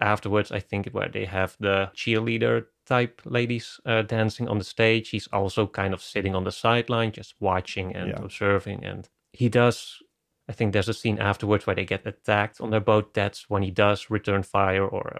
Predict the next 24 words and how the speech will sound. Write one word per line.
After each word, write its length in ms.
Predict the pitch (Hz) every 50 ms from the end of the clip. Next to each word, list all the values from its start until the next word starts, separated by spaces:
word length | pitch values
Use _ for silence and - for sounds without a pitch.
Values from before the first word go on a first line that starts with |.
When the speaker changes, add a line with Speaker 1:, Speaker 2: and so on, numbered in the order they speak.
| - -
Speaker 1:
obviously 520 | - 101 101 92 101 101 90 - - 92
he 100 | 92 98
protects 420 | - - 98 - 110 104 - -
himself. 440 | - 107 98 - - 101 98 98 -
But 200 | - 98 98 - _ _ -
overall, 480 | - 127 123 123 117 117 113 101 92
he's 200 | 92 104 107 98
very, 720 | - - - 107 110 123 127 123 120 117 - - - - _ _ _
he 360 | - - - - - 123 113
has 100 | 113 -
very 400 | - _ - 123 131 135 135 127
little 340 | 120 113 117 117 113 110 104
to 140 | - - 107
do 340 | 98 - 117 110 110 110 -
until 560 | 104 98 - - 107 104 104 101 - - - _ _ _ _ _
the 80 | 110 101
very 380 | - - 107 104 95 104 110 107
end 160 | 98 98 98
of 100 | - -
the 60 | - 101
movie, 320 | 95 - 95 98 - 107
which 220 | 101 101 - - -
is 220 | 90 - - -
Speaker 2:
Yeah. 220 | - - - -